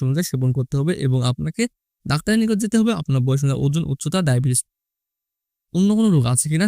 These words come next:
সম্পূর্ণ পরীক্ষা নিরীক্ষার মাধ্যমে ওষুধ সেবন করতে হবে, এছাড়া সেবন করতে পারবেন না। এটাই হচ্ছে আমাদের ভিডিও বানার উদ্দেশ্য। এছাড়াও আমাদের চ্যানেলে যে কোনো ওষুধ কেনার পূর্বে অবশ্যই ডাক্তারের পরামর্শ নিন। ডাক্তারের পরামর্শ ছাড়া কোনো ওষুধ সেবন করবেন না,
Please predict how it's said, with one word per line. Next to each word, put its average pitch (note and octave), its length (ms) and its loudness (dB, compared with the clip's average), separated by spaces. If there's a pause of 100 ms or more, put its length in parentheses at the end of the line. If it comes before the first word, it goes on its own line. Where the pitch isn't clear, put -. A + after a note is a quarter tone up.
সম্পূর্ণ G3+ 300 2 (100)
পরীক্ষা C#3+ 240 2
নিরীক্ষার B2+ 280 2
মাধ্যমে F3 260 0 (140)
ওষুধ C3 280 -2
সেবন B2+ 240 2
করতে C3 180 -4
হবে, B2+ 160 4 (120)
এছাড়া G#3 260 0
সেবন B2+ 240 0
করতে - 240 -6
পারবেন C3 320 0
না। A#2+ 40 2 (640)
এটাই G3 280 4
হচ্ছে - 160 0 (120)
আমাদের B2+ 320 2
ভিডিও C3+ 240 4
বানার D#3+ 260 0
উদ্দেশ্য। C3 280 0 (320)
এছাড়াও G3+ 280 0 (120)
আমাদের C#3 300 0
চ্যানেলে B2+ 280 2 (120)
যে E3 140 2
কোনো A3 140 -2 (180)
ওষুধ B2+ 240 -2 (340)
কেনার C3 260 2
পূর্বে D3+ 180 0 (100)
অবশ্যই F#3+ 320 -2
ডাক্তারের G3 340 -2
পরামর্শ G3+ 360 0
নিন। A3 200 4
ডাক্তারের C3 320 0
পরামর্শ B2+ 320 0 (100)
ছাড়া D3 140 0 (100)
কোনো G3 120 -2 (100)
ওষুধ G3 240 -2
সেবন B2+ 280 2
করবেন C3 280 2
না, B2 40 0